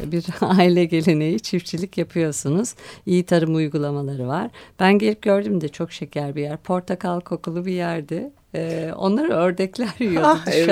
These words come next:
Speaker 2: hatırladınız
Speaker 1: portakalları,
Speaker 2: değil mi?
Speaker 1: değil mi?
Speaker 2: Evet, evet.
Speaker 1: Dalından da kumkuat yemiştik hatta.
Speaker 2: Evet.
Speaker 1: Ee, çok şeker bir yer hakikaten. Tabii romantize, e, etmiyoruz burada. O yüzden romantize <laughs> etmemek için, yani romantik bir tarafı var yok değil ama,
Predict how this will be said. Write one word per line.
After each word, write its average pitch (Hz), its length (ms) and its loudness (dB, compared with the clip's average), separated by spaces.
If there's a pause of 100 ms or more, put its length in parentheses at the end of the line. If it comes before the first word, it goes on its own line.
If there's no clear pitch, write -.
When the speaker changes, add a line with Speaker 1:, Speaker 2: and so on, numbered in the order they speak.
Speaker 2:
hatırladınız 180 340 2
Speaker 1:
portakalları, 165 540 2
Speaker 2:
değil 165 120 0
mi? 240 40 2
Speaker 1:
değil 285 60 0
mi? 185 220 0
Speaker 2:
Evet, - 20 -8
evet. 165 260 -4 (260)
Speaker 1:
Dalından 185 500 4
da 190 140 0
kumkuat 180 600 -2
yemiştik 143 480 -6
hatta. 143 220 -6
Speaker 2:
Evet. 170 240 -4 (500)
Speaker 1:
Ee, 170 200 0
çok 180 220 -4
şeker 185 480 -2
bir 180 60 -2
yer 151 180 -4
hakikaten. 156 640 -4 (260)
Tabii 214 240 0
romantize, 226 1040 4
e, 180 580 2
etmiyoruz 143 720 -4
burada. 147 480 -4
O 185 140 -2
yüzden 185 380 -2
romantize 185 600 -2
<laughs> - 80 -16
etmemek 220 680 -2
için, 190 160 -2
yani 190 240 2
romantik 202 480 2
bir 185 80 -10
tarafı 190 360 0
var 170 180 2
yok 160 340 -2
değil 285 260 -2
ama, 151 240 -2